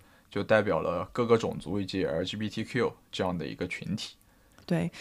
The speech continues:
Speaker 2: 除了在性别平等上面，他们也在做很多跟环保相关的东西。那其实大家都知道乐高其实是塑料做的嘛，那虽然说一套乐高你能玩一辈子，但是呢，他们也在试-，试图用各种各样的方法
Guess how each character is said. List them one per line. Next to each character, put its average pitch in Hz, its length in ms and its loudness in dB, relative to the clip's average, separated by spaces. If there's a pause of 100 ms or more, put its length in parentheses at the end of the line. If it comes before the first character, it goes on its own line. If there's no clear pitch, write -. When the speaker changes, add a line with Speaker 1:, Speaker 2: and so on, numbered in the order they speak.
(220)
Speaker 2:
除 214 200 2
了 269 120 4
在 240 280 4
性 277 300 2
别 165 540 2
平 165 200 4
等 160 160 2
上 160 200 2
面， 160 160 2
他 175 140 0
们 180 180 6
也 151 120 2
在 180 160 2
做 165 180 2
很 139 140 -2
多 147 180 2
跟 170 240 4
环 - 320 0
保 196 160 4
相 143 180 0
关 147 200 2
的 - 80 -2
东 - 200 -4
西。 - 180 0
那 156 160 4
其 - 200 0
实 165 180 4 (360)
大 170 100 4
家 156 80 8
都 160 100 0
知 165 140 0
道 156 120 6
乐 151 180 6
高 151 200 6
其 - 160 -4
实 143 120 -2
是 165 100 0
塑 190 200 4
料 147 300 4
做 160 220 4
的 - 160 -2
嘛， 160 80 -8 (120)
那 160 200 4 (340)
虽 - 160 2
然 185 140 8
说 190 340 6 (140)
一 175 100 4
套 196 200 6
乐 190 160 8
高 180 180 8
你 156 80 6
能 147 220 4
玩 156 200 6
一 175 100 6
辈 220 260 4
子， - 300 -4 (280)
但 185 200 6
是 - 160 2
呢， 165 260 4 (140)
他 185 120 0
们 175 160 6
也 147 140 2
在 190 360 4 (120)
试-， - 480 0
试 - 220 0
图 151 160 0
用 165 120 6
各 170 140 4
种 135 180 0
各 156 80 0
样 151 120 2
的 147 80 2
方 170 240 2
法 - 180 0